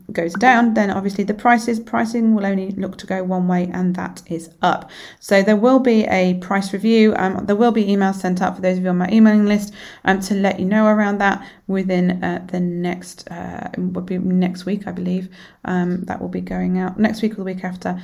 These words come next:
Um, I'm trying to push it to the week after, uh, 'cause I've got some calls booked in, but, um, we will see. So, you know, if you are thinking of working with me, then please do book a call now,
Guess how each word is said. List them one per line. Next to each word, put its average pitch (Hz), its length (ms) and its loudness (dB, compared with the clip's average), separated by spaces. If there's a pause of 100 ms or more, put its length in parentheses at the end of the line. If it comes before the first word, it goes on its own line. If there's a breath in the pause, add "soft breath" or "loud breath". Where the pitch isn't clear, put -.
(240 loud breath)
Um, 180 380 4
I'm 185 140 -2
trying 185 160 -2
to 185 80 -6
push 185 180 -4
it - 60 -10
to - 60 -18
the 170 60 -6
week 175 200 -6
after, 170 280 -6 (320 loud breath)
uh, 160 120 -10
'cause - 160 -10
I've 170 80 -8
got - 120 -10
some 180 140 -12
calls 175 220 -8
booked - 220 -16
in, 180 140 -2 (280 loud breath)
but, - 320 -6
um, 170 160 -4
we 175 100 -2
will 170 100 -2
see. 160 260 -2
So, - 180 2 (380 loud breath)
you 202 100 0
know, - 60 0
if - 120 -2
you 220 140 6
are 208 240 8
thinking 247 380 2
of 202 120 0
working 233 400 2
with 240 160 0
me, 226 260 2
then 196 360 -2
please 196 380 -2
do 185 420 0
book 185 280 -6
a 185 100 -2
call 180 260 -8
now, 196 340 -2